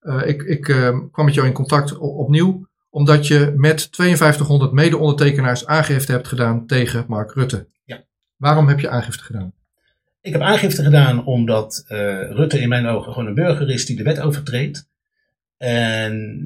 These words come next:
Speaker 2: nu heeft de man vanuit zijn functie, eh, immuniteit voor bepaalde dingen die hij zegt in de Tweede Kamer. Dat begrijp ik ook. Dat, dat moet ook zo zijn.
Speaker 1: Ja.
Speaker 2: Maar daar zijn uitzonderingen op. En als ook een bes-, een,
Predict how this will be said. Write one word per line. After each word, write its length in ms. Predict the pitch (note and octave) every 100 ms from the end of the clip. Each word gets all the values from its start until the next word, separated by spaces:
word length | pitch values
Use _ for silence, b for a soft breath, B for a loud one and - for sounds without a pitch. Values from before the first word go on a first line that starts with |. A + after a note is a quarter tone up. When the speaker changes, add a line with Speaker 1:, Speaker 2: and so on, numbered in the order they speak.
| A2
Speaker 2:
nu 180 | B2 A#2
heeft 200 | C3 B2
de 60 |
man 520 | A#2 A#2 G#2+ G2+ G#2+ -
vanuit 340 | - A#2+ A2+
zijn 140 | - A#2
functie, 640 | C#3+ A#2 - A2 F#2+ - _
eh, 480 | - G#2+ G#2 G2+ G#2
immuniteit 580 | C3 A2+ G#2+ G#2 C3+ -
voor 120 | - C#3+
bepaalde 420 | C#3+ D3 C#3 C3
dingen 260 | C#3 C3
die 100 | A#2
hij 120 | A#2+ A2+
zegt 240 | D3+ C#3+
in 100 | C3+
de 80 | A#2+
Tweede 260 | C3 A#2
Kamer. 420 | A2+ A2 D3 F3+ E3+
Dat 140 | D3+
begrijp 300 | B2 B2+ E3
ik 120 | F3+
ook. 260 | E3+ G3 F#3+
Dat, 160 | C#3+
dat 140 | - A#2+
moet 160 | F3
ook 120 | B2+ A#2+
zo 160 | A2+
zijn. 420 | A2 A2+ G3+ - B
Speaker 1:
Ja. 60 | B B B B B _
Speaker 2:
Maar 200 | - E3
daar 120 | F#3 D#3
zijn 160 | C#3+
uitzonderingen 580 | D3 G3 G3+ F3 D3 B2+
op. 240 | G#2+ F#2+ -
En 500 | - C#3 B2 A#2+ A#2
als 640 | C#3+ C3 A#2 - - -
ook 160 | F3+ D3+
een 80 |
bes-, 220 | C3+ -
een, 80 | -